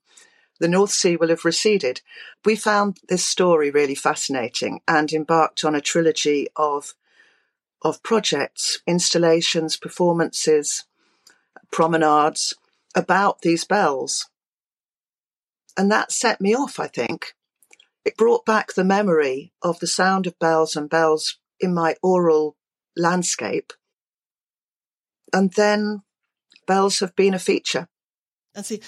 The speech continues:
Speaker 2: And I'd like to go back a little way as well and ask you, how did you become a composer and sound artist to, to begin with?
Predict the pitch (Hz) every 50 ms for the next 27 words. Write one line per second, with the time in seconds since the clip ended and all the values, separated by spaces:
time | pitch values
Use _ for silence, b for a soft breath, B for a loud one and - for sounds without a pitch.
0 | B B B B B 247 262 240 226 - - 220 226 262 254 240 - - 254 233
1 | 214 226 226 233 240 - - 233 196 196 185 190 165 165 160 160 160 156 - 190
2 | 185 175 156 156 165 175 180 185 190 196 196 190 - - 190 190 190 196 - 214
3 | 214 220 214 196 190 185 196 196 180 196 - - - 214 208 214 202 - - 175
4 | 156 - - 160 147 147 139 127 - 147 123 143 135 - 175 147 147 143 - -
5 | 139 143 143 139 - - - - - 160 - - 147 135 - 165 165 160 165 160
6 | 156 151